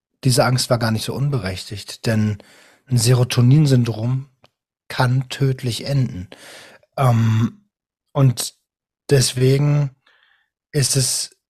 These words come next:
uns hier im Podcast auch immer ganz, ganz wichtig, also wenn ihr serotonerge Substanzen konsumiert, dann achtet bitte ganz, ganz, ganz, ganz besonders auf Set, Setting und vor allem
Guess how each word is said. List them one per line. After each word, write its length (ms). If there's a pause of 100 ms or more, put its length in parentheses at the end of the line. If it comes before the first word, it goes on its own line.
(260)
uns 540 (200)
hier 180
im 80
Podcast 440
auch 100
immer 180
ganz, 260
ganz 240
wichtig, 500 (600)
also 300
wenn 240
ihr 420 (120)
serotonerge 1300
Substanzen 760
konsumiert, 840
dann 280
achtet 680
bitte 580
ganz, 560
ganz, 460
ganz, 480
ganz 400
besonders 1040
auf 260
Set, 600
Setting 580
und 220
vor 240
allem 440